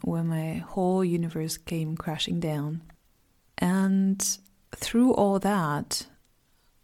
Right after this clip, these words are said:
I found solace and resource in fiction, in books.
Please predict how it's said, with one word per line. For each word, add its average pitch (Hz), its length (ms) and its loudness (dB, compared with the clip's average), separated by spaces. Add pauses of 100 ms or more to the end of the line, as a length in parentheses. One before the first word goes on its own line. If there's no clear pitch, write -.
I 170 160 -2
found 175 880 -2 (680)
solace 185 840 0 (140)
and 160 520 -2
resource - 880 -2
in 165 580 -4
fiction, - 500 -6 (920)
in 185 140 4
books. - 400 -2